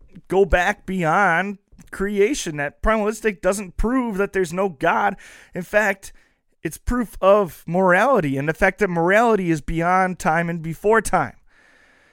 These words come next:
Aristotle and Plato both operated under the assumption that all men had ingrained in their basic makeup, calling it reason or conscience, a natural knowledge of right and wrong. They agreed that we have primal instincts,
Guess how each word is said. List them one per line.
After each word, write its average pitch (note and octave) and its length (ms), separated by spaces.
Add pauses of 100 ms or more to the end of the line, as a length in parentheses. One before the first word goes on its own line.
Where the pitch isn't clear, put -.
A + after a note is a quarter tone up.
(340)
Aristotle G3+ 540
and F#3 180
Plato G3+ 380
both F3 400
operated F#3 540
under F3+ 180
the E3+ 100
assumption F#3 440
that D#3 120
all E3+ 260
men F#3 200
had C#3+ 340
ingrained D#3+ 640
in D#3 160
their D#3 220
basic D3 480
makeup, F3+ 560 (320)
calling E3 320
it E3 100
reason D#3 580
or D3 220
conscience, G3 680
a E3 120
natural E3+ 560
knowledge E3 520
of C3 240
right D#3+ 360
and D#3 280
wrong. C#3+ 460 (640)
They F#3+ 180
agreed G#3+ 500
that F#3+ 140
we F#3 160
have D#3+ 260
primal D#3 360
instincts, C3+ 600